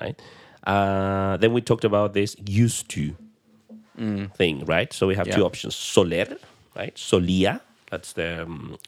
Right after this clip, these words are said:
Speaker 1: uh, imperfect past we used, right? So you said, "I, it used to take me about half an hour to get to the office." Solía.
Speaker 2: Solía
Speaker 1: Mm.
Speaker 2: me, so-, solía tomarme,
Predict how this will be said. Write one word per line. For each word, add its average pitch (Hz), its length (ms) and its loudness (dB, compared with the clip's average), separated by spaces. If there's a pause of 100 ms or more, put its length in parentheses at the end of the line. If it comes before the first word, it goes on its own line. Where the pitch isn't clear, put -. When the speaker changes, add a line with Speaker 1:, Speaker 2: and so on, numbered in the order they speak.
(540)
Speaker 1:
uh, 80 160 -4
imperfect - 580 -4
past 131 340 -4
we - 160 -8
used, 160 200 -6 (100)
right? 95 160 -12 (560)
So - 160 -6
you 98 100 0
said, 101 380 0 (160)
"I, 101 280 -2
it - 160 -4
used 139 280 -2
to 165 80 -8
take - 400 -2
me 120 200 -2 (200)
about 107 240 2
half 117 260 -2
an 110 60 0
hour 90 240 2
to - 160 -10
get 85 200 -4
to 90 100 -8
the 76 120 -6
office." - 380 -12 (880)
Solía. 65 600 -10 (200)
Speaker 2:
Solía 117 720 0
Speaker 1:
Mm. 156 100 -4 (100)
Speaker 2:
me, 110 420 0 (340)
so-, 127 280 0
solía 143 680 0 (400)
tomarme, 110 800 0